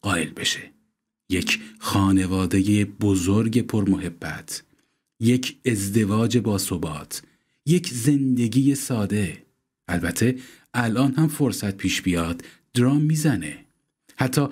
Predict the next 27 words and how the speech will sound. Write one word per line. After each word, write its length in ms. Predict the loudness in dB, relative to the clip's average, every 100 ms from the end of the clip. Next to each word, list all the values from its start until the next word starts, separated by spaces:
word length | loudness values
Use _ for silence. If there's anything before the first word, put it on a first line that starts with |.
| -6 -8 2
دور 280 | 2 4
اروپا 500 | 0 4 4 2 0
تورهای 580 | 0 4 2 4 2 4
اجرا 260 | 2 2 2
می‌ره 340 | 2 2 -4 -10 -8 -4
و 80 |
تا 180 | 0 2
دهه 480 | 2 0 0 2 2
دو 180 | 2 0
هزار 420 | 0 0 2 4
میلادی 420 | 4 4 2 2
هم 240 | 2 0 -2 -6 -4
به 100 | 0
ضبط 460 | 0 0 0 -2 -6
کردن 460 | -4 -2 0 2 2
آلبوم 480 | 2 0 0 2
مشغول 380 | 2 0 -4 -8
بود. 280 | -12 -14 -18 -20 _ _ _ _ _ _ _ _ _ _ _ _ _ _ _
پس 380 | -8 -6 -8 -12 _ _ _ _ -2
واقعاً 360 | -2 -2 -6 -4
چی 240 | -2 0
رو 80 | 0
از 220 | -2 -4
دست 300 | -6 -6 -6
داده 220 | -8 -14
بود؟ 260 | -14 -18 -20 -20 _
فقط 720 | -8 -6 -2 -2 0 -4 -4